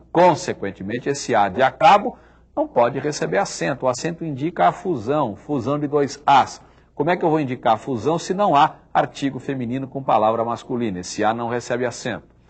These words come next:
Depois, a tudo. Vamos pensar. Eu gosto de tudo,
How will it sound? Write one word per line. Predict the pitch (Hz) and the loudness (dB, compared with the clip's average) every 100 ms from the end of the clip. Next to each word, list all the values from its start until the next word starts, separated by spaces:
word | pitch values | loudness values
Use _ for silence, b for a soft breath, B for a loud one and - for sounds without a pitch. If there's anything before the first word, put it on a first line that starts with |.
| b b b | b b b
Depois, | 180 185 190 127 - - | -6 4 4 4 0 4
a | 180 | 4
tudo. | 180 - 214 151 101 85 - _ _ _ - | 4 0 0 0 -4 -10 -16 _ _ _ -8
Vamos | 202 - | -6 0
pensar. | 185 120 - 92 - b b - | 0 0 0 0 0 b b -2
Eu | 143 | -2
gosto | 120 123 117 - 117 - | 4 4 4 -2 -6 -6
de | 110 110 156 - | -4 2 4 2
tudo, | - - 143 131 135 143 | -6 0 2 2 -2 -6